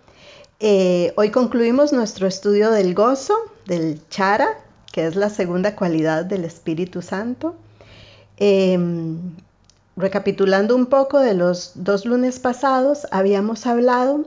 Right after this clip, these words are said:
de que cuando nos damos cuenta de que nuestros nombres están escritos en el cielo, sentimos gozo.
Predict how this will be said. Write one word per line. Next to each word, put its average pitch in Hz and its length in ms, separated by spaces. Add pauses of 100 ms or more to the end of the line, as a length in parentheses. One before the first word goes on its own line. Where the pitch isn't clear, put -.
de 190 160
que 185 160
cuando 175 260
nos 175 200
damos 202 320
cuenta 247 400
de 170 100
que - 80
nuestros 165 460
nombres 196 600
están 180 340
escritos 196 760
en 190 100
el 208 140
cielo, 220 440
sentimos 165 580
gozo. 262 400